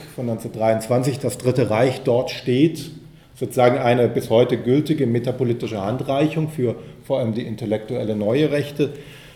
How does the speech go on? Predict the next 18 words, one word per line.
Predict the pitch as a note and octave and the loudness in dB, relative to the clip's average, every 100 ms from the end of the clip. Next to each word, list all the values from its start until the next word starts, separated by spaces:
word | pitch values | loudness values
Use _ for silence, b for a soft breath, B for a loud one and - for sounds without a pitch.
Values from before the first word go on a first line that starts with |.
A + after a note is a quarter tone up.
| B - | B 6
Dort, | C3 B2+ B2 C#3 | 8 8 4 2
äh, | A#2+ C3+ - | 2 2 -4
steht, | - - A#2+ C3 - - - | -6 2 2 2 -8 -14 -10
„Am | B2 - - | -8 -8 -10
Liberalismus, | B2 A#2+ A2 G#2 A2+ - A2+ A2 - - b b b | -6 -4 -4 -4 -6 -6 -8 -8 -12 -20 b b b
an | C#3 C3 | -8 -4
Liberalismus | A#2+ A2+ G#2 - - A#2 - | 0 0 -2 -6 -10 -12 -10
gehen | A#2 A2+ A2+ A2 - | -2 0 0 -4 -10
die | |
Völker | G#2 G#2 F#2+ G2+ - - | -8 -6 -6 -8 -14 -14
zugrunde.“ | G#2+ F2 E2 D#2+ - b b b | -14 -12 -14 -14 -18 b b b
Das | B2+ G#2+ | -6 -6
ist | - - - - - - - - - | -6 -14 -20 -20 -20 -20 -18 -16 -4
ein, | A#2 G#2 - | -2 -2 -8
eine | - A2+ | -6 -2
Antwort | A#2 F3 D#3+ D#3+ C#3 | 4 4 6 6 8
aus | A2+ | 4
dem | A#2+ G2+ | 2 -4